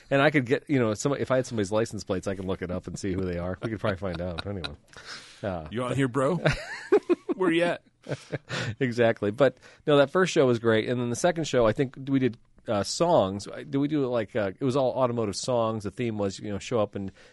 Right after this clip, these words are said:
Speaker 1: these are your top ten car songs.
Speaker 2: That's right.
Speaker 1: Yeah. And, uh, that was a pretty good show. But then the last one, we did movies.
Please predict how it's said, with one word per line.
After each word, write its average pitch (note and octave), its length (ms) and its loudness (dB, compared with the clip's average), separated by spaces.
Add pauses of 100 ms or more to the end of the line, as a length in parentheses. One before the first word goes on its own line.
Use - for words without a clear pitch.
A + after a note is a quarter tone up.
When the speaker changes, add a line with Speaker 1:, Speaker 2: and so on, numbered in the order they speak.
(120)
Speaker 1:
these A#2 140 -6
are A2 40 -8
your G#2+ 40 -10
top G2 220 -4
ten G2+ 180 -6
car G2+ 200 -2
songs. F#2+ 540 -8 (200)
Speaker 2:
That's G2 180 -8
right. F2+ 220 -8 (240)
Speaker 1:
Yeah. F2+ 220 -8 (140)
And, A2+ 240 -6
uh, G#2 120 0
that G#2+ 120 -2
was G#2+ 120 -4
a - 20 -18
pretty G#2+ 180 -2
good F#2 80 -6
show. C#3 180 0
But D3+ 120 -6
then D4+ 140 -2
the C4+ 100 2
last A3+ 500 -2
one, A2+ 200 0
we G#2+ 80 0
did G#2 160 0
movies. G2 520 -4